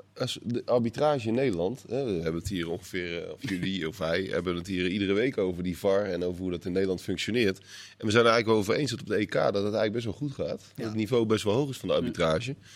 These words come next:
Speaker 1: Als je dat naast elkaar zet, het Nederlands niveau en het internationaal niveau, en je hebt toch twee scheidsrechters, eh, in de halve finale en de finale, is toch wel heel, eh,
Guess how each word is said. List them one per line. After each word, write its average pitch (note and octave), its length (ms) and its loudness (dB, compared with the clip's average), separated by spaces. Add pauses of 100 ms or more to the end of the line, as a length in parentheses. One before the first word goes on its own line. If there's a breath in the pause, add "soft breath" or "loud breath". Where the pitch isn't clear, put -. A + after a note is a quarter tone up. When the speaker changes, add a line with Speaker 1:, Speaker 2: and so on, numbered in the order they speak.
(440 loud breath)
Speaker 1:
Als A2+ 100 -4
je A#2+ 60 0
dat G#2+ 100 0
naast A2 220 2
elkaar B2+ 340 2
zet, F#2 160 -10
het F#2 120 -10
Nederlands G#2+ 380 0
niveau F#2 300 -2
en F#2 60 -2
het E2+ 100 -4
internationaal F#2+ 480 -4
niveau, E2+ 320 -4
en E2 60 -2
je F2+ 60 -4
hebt F2+ 140 -4
toch A#2 160 -6
twee F#2+ 180 -2
scheidsrechters, F2+ 640 -4
eh, F2 220 -2
in E2+ 60 -2
de F#2 60 2
halve F#2 240 0
finale E2+ 260 2
en D#2 60 -2
de D#2 60 -6
finale, E2 460 -2
is - 100 -4
toch - 120 -4
wel F2+ 120 2
heel, E2 340 0
eh, C2 60 -8